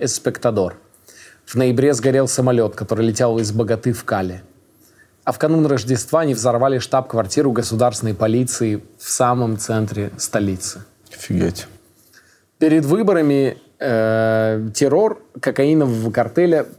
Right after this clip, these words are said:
Speaker 1: приобрел небывалый размах. Он ежедневно убивал,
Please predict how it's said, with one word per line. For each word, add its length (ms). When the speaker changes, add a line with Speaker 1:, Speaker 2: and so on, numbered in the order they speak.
Speaker 1:
приобрел 540
небывалый 560
размах. 460
Он 220
ежедневно 880
убивал, 560